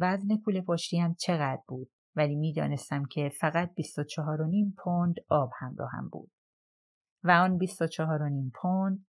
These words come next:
دست و پاگیر بود. قمقمه‌ام شبیه به یک بالون آبی غول پیکر بود.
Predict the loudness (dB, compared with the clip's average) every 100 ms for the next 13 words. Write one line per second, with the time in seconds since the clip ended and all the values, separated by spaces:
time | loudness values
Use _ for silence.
0 | _ -2 -2 -4 -6 -2 -6 -4 -6 -6
1 | -6 -10 -12 -12 _ _ _ _ _ _
2 | _ _ _ _ _ 6 8 8 6 8
3 | 6 6 4 2 0 0 2 2 0 _
4 | 4 4 2 2 2 2 0 -4 -2 0
5 | 0 -2 -4 -4 -2 -2 -2 0 0 -2
6 | -8